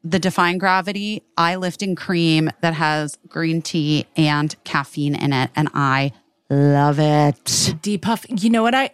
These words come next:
Speaker 2: this is not a claim that Thrive makes about their eye cream, but I have been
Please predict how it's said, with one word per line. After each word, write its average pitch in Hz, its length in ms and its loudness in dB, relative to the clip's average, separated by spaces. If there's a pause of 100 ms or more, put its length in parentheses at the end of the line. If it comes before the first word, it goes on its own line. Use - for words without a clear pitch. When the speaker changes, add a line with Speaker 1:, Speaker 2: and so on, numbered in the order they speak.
Speaker 2:
this 226 280 -4
is 254 120 -4
not 226 220 2
a 233 60 -4
claim 226 680 -2
that 190 300 -2
Thrive 180 420 -2
makes 185 300 -6
about 196 180 0
their - 180 -2
eye 147 140 -2
cream, 285 460 -4
but - 200 -4
I 180 400 -2 (1080)
have 254 260 0
been 233 420 0